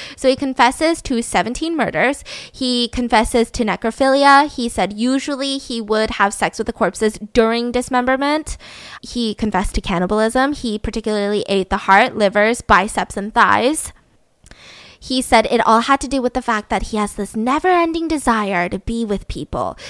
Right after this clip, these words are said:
to be with someone, and that someone, he really wanted them to be good-looking, just, like, so attractive. That's all he wanted, and that's all he thought about. So they were like, "What were you doing with the skulls? You know, why were they painted?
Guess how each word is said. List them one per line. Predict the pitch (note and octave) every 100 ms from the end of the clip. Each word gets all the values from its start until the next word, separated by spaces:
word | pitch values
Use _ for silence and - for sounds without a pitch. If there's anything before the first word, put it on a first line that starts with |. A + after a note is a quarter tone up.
| -
to | -
be | C4+ E4
with | F4
someone, | - E4 D4 B2 B1+ - - -
and | B3+
that | C4+ C4
someone, | - F4 E4+ C#4 A3 A#3
he | -
really | C#4 E4+
wanted | F4 D#4+ D4+
them | D4
to | B3+
be | A#3 -
good-looking, | B3 A#3 A3+ G#3 G#3 C#3+ E2+ - - -
just, | C4
like, | C#4+ -
so | - D4 D4+
attractive. | C#4 - A#3+ A#3+ G3 -
That's | C#4
all | E4+
he | F4+
wanted, | D#4 D#4+ D4+ G2+ - - - -
and | B3
that's | A#3+ B3 - -
all | A#3 A#3 B3
he | A3+ B3+
thought | - A3 C4+
about. | C4+ D2+ A1 - - - _ _ _ _ _ _ _ _ _
So | - B3+
they | C4
were |
like, | B3+ A#3+
"What | C4
were | -
you | D4+
doing | D4+ C#4 C#4
with | A3+
the | F#3+
skulls? | - A#3+ A3+ - -
You | G#3
know, | G3
why | G3+ A3+
were | C#4+
they | C4
painted? | - - G#3 G3+ A3+ A3 B3